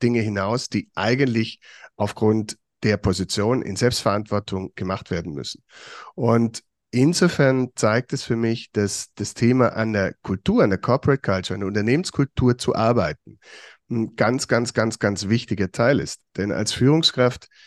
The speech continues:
bin ich natürlich diejenige, die auf eine Art vorangeht, die inspiriert,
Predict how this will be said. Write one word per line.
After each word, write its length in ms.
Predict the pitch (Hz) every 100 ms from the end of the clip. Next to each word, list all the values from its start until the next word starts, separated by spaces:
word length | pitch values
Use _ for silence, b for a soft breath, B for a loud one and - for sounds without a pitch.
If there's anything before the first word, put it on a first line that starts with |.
| b b -
bin 120 | 110
ich 120 | 135
natürlich 520 | 135 131 113 113 - _ -
diejenige, 880 | 120 143 143 139 135 123 120 110 - -
die 380 | 107 107 101 101
auf 260 | - 95 -
eine 100 | 82
Art 180 | 87 92
vorangeht, 680 | 92 85 113 151 147 143 -
die 140 | 78
inspiriert, 800 | 87 - 98 101 123 143 147